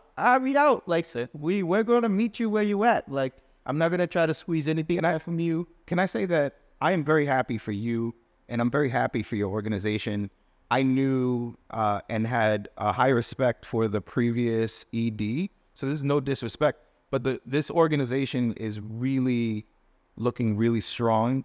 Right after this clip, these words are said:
Speaker 3: and it's led really strong. Uh, there's a lot of heart in it now that, not compared to the former E D, but compared to almost any organization around,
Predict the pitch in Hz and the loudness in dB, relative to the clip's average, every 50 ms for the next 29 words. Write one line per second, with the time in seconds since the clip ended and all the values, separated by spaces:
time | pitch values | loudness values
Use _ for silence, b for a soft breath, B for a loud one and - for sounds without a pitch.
0 | - - 113 110 110 104 - - - 101 110 113 113 110 110 113 117 113 110 113 | -6 -4 -2 -2 -2 -2 -4 -6 -8 -6 -4 0 0 2 0 0 -2 0 0 2
1 | 113 113 113 107 104 - - - - 117 110 110 110 113 123 135 135 131 - - | 2 2 0 -2 -4 -6 -8 -4 -2 0 2 2 2 2 2 0 0 -2 -2 -2
2 | 104 107 104 104 98 101 110 120 110 110 113 113 117 131 127 120 - _ _ - | 0 0 0 0 -2 -2 -2 0 0 0 2 2 4 4 2 0 -2 _ _ 0
3 | - 127 117 113 107 - _ _ _ _ _ _ _ _ _ - 107 107 104 104 | 4 4 4 4 4 0 _ _ _ _ _ _ _ _ _ -6 -4 -2 -2 -2
4 | 98 - _ _ _ _ - 107 104 107 107 107 104 101 95 92 92 90 90 87 | -4 -6 _ _ _ _ -4 -2 0 0 2 2 2 2 0 0 0 -2 -4 -6
5 | - _ _ _ _ _ _ _ _ - 110 110 110 107 - 107 113 135 143 - | -10 _ _ _ _ _ _ _ _ -2 2 2 2 2 2 2 2 2 2 0
6 | - 151 131 117 - 147 131 131 127 - - 120 107 - - 123 117 113 107 87 | 0 -2 -2 0 0 0 0 0 0 0 -2 -4 -4 -2 0 0 0 0 0 -2
7 | - 107 104 95 117 131 131 110 95 90 - - 87 - 131 117 113 - - 107 | -2 -4 -2 0 0 0 0 0 -2 -4 -4 -4 -2 0 0 0 0 0 -2 -2
8 | 98 98 107 110 110 104 - - - 113 120 123 123 120 117 113 107 - 113 107 | 0 0 0 0 0 -2 -4 -8 -6 -2 0 0 2 2 0 0 0 0 -2 -2
9 | 101 101 104 104 95 107 104 104 92 - 107 101 98 110 139 143 120 104 101 101 | 0 -2 -2 -4 -2 -2 -2 -4 -4 -4 -4 -2 0 0 2 2 2 0 -2 -4
10 | 95 | -6